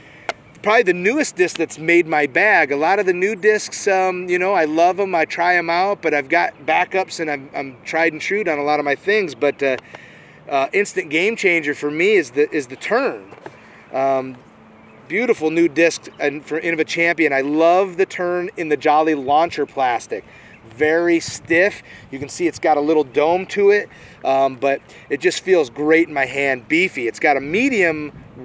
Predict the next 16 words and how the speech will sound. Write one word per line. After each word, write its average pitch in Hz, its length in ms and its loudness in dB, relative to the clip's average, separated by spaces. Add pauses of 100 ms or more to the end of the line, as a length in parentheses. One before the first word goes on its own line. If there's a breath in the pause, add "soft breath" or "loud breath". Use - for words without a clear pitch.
(240)
width 170 300 0
on 151 160 -2
the 143 80 2
rim, 185 420 2 (440 loud breath)
but 165 180 0
this 254 160 -2
type 254 240 2
of - 60 -2
turn, 233 600 -2
um, 185 340 -4 (120)
basically 233 520 2
I 202 40 4
describe 185 560 2
it 190 100 0
as 151 360 0
a 143 240 4